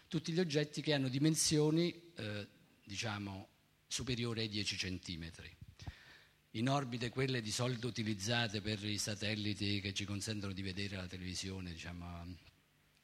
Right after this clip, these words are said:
la, la televisione, eh, <clears throat> eh, sono invece, eh, delle dimensioni dell'ordine delle de-,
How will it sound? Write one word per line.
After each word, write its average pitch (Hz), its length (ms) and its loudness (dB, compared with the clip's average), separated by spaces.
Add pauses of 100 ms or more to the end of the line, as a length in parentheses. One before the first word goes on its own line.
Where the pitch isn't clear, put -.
(240)
la, 98 260 -6
la 92 180 -4
televisione, 92 800 -2 (520)
eh, 135 320 4
<clears throat> - 880 -18
eh, 98 320 0
sono 147 240 6
invece, 143 680 2
eh, 117 120 -4
delle 113 260 -2
dimensioni 123 520 2
dell'ordine 110 460 0
delle 104 240 -2
de-, 107 180 -2